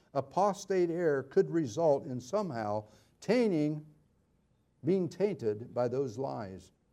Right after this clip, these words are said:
First Corinthians fifteen thirty-three, it says, "Do not be deceived. Bad company ruins good morals." And it reminds me when I was a little boy, this old German Baptist preacher who I heard, uh, he got up and he says, "You know what?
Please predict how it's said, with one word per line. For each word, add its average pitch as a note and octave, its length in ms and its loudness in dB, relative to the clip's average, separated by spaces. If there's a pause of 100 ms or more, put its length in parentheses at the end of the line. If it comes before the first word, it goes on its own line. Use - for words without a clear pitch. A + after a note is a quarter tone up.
(340)
First E3+ 220 -4
Corinthians D#3 420 -4
fifteen E3 440 -4
thirty-three, D#3+ 580 -2
it D3+ 140 -4
says, D#3+ 260 -4 (360)
"Do F#3+ 160 6
not F#3 320 4
be F#3 140 6
deceived. F3 720 2
Bad F#3+ 400 4
company D#3+ 500 -2 (240)
ruins F3+ 380 6
good F3+ 240 2
morals." F3 440 -2
And D#3+ 80 -6
it E3+ 60 -4
reminds E3 440 -6
me D#3 100 -4
when D#3+ 140 -4
I F3 80 -4
was D3 120 -6
a D#3+ 60 -4
little E3 240 -2
boy, E3 380 0 (380)
this C#3 180 -6
old C#3+ 480 0
German F3 280 -2
Baptist E3 520 -6
preacher F#3 360 0
who D#3+ 160 -4
I D3 120 0
heard, E3+ 380 -2 (440)
uh, D3+ 220 4
he D#3+ 220 0
got E3 280 0
up F3+ 260 0
and E3 120 -2
he E3 100 0
says, D#3+ 380 -4
"You F3 80 -6
know F3+ 140 -6
what? F#3 280 -6